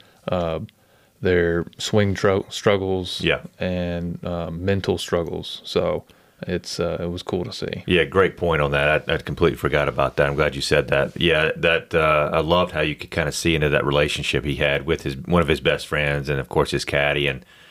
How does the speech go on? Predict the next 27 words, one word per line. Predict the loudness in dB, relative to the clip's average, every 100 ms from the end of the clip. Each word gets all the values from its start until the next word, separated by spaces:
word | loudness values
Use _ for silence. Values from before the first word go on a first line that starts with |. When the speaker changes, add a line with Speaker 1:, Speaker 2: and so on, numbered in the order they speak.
| -20 _ _ -4
Speaker 2:
and | 0
gives | 2 2 4
you | 2
a, | 2 0 -2
a | -4
good | 0 0
respect | 0 -2 0 2 0 0
or | -2 -2 -4 -12 -20 -20 -20 -20 _ -4
insight | -4 0 0 0 -4 -12 -2
to | 0 0
how, | 2 0
how | 0 -2
valuable | 0 0 0 -2 -4 -6 _ -10
a | -4
caddy | 0 0 0 0
is | 0 -2
to | -4
a |
player | 0 2 2 2 -2 -8 _ _ -2
and, | 0 2 0 0
uh, | 0 0 0
and | -2
how | 0 0
he | 0 2
helped | 0 0
him | -2 -4
tremendously | -2 -2 -2 -2 -4 -4 -6